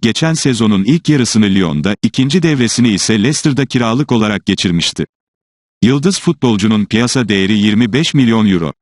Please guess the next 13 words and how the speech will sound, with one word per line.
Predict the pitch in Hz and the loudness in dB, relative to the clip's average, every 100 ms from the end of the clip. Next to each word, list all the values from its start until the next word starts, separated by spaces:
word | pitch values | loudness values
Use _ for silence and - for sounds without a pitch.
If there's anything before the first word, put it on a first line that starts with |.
| _ _ _ | _ _ _
Brezilyalı | 156 165 135 120 110 | 0 2 2 0 2
yıldız, | 92 82 78 117 - | 0 0 0 -2 -2
aslında | 104 104 - 123 127 | -4 -4 -2 -2 0
Ukrayna | 117 131 131 117 | -2 -2 0 2
ekibi | 101 - 117 | 0 0 -2
Shakhtar | 131 151 147 143 127 | 0 -2 -2 -2 0
Donetsk'in | 120 113 101 120 | 0 -2 -2 0
oyuncusu. | 107 92 82 82 - 78 _ _ _ | 2 0 0 -4 -4 -8 _ _ _
Ancak | - 170 139 135 | -2 0 0 0
Ukrayna-Rusya | 117 - 120 110 110 147 - 143 | -2 0 0 0 0 -2 0 0
savaşı | - 110 104 120 | 0 0 0 2
nedeniyle | 110 95 98 92 85 | 2 2 0 2 0
fifa, | - 87 - 113 | -2 -4 -2 -4